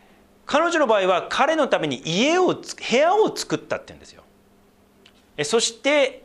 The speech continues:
そこに、その預言をする人なんですから、書くこともたくさん出てくるわけで、ろうそくと机と椅子も、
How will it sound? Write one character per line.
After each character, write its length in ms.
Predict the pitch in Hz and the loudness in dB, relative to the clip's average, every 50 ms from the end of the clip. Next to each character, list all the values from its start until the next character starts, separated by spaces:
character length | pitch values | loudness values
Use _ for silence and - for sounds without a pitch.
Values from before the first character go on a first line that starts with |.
| - _ _ | -20 _ _
そ 180 | - - 196 185 | -4 -2 -2 0
こ 140 | 190 196 | 2 0
に、 460 | 196 202 226 233 233 220 - - - - - _ _ _ _ _ | 0 0 0 0 0 0 -2 -6 -10 -20 -20 _ _ _ _ _
そ 160 | - - 175 | -10 -4 -2
の 100 | 165 156 | 0 0
預 200 | 131 120 151 156 151 | 0 2 2 2 2
言 320 | 180 185 185 185 185 185 | 2 0 0 0 0 2
を 300 | 185 185 190 190 - - - | 2 2 2 0 -2 -8 -14
す 260 | - - - - 190 | -12 -10 -4 -2 0
る 340 | - 202 208 208 - - - - - - - - _ _ _ _ _ _ _ _ - | 2 2 2 0 0 -4 -8 -16 -20 -20 -20 -20 _ _ _ _ _ _ _ _ -14
人 260 | - - - 208 208 | -12 -4 0 2 2
な 120 | 202 175 | 4 2
ん 100 | 147 131 | 2 0
で 80 | 120 117 | -2 -4
す 100 | - - | -4 -2
か 100 | - 113 | 0 2
ら、 320 | 120 131 156 170 - - - - - - _ - | 2 2 2 0 -4 -8 -16 -20 -20 -14 _ -6
書 100 | - 214 | -4 -4
く 100 | 214 214 | -4 -2
こ 140 | - 185 165 | -2 -2 -2
と 80 | 143 | -2
も 100 | 123 117 | -4 -8
た 140 | - - 143 | -6 -8 -8
く 60 | - | -6
さ 120 | - 196 185 | -4 -4 -2
ん 40 | 185 | -2
出 80 | 185 | -4
て 80 | 175 170 | -4 -4
く 100 | - 127 | -6 -4
る 60 | 117 | -2
わ 120 | 107 101 | -2 -2
け 120 | - 107 104 | -2 -2 -2
で、 360 | 147 165 160 127 92 - - - - - - | 0 0 0 0 -2 -6 -10 -18 -20 -16 -4
ろ 320 | 113 151 175 180 196 202 | -2 0 2 4 2 2
う 40 | 190 | 2
そ 140 | 196 190 180 | 0 -2 -4
く 100 | - - | -2 -2
と 120 | 180 165 | -4 -4
机 380 | - - - - 160 160 165 156 | -4 -6 -10 -6 -2 -2 -2 -2
と 120 | 160 156 | -2 -6
椅 180 | 151 147 143 143 | -6 -6 -8 -8
子 280 | - - - 202 208 | -6 -6 -4 -4 -4
も、 420 | 202 208 233 262 269 269 240 - | -2 -2 0 0 0 -2 -4 -6